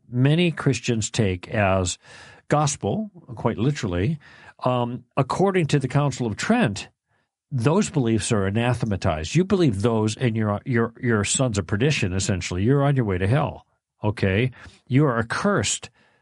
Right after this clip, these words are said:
to hold these views. And one of those things that was <laughs> anathematized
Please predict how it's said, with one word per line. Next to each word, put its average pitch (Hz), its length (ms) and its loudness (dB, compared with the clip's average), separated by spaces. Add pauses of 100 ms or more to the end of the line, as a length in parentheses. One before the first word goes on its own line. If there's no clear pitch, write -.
(160)
to 143 120 4
hold 107 320 0
these 98 220 2
views. 95 500 0
And 104 320 -2
one 143 260 0
of 127 120 0
those 104 260 0
things 95 300 -2
that 95 200 0
was 95 300 0
<laughs> - 0 -
anathematized 101 960 -2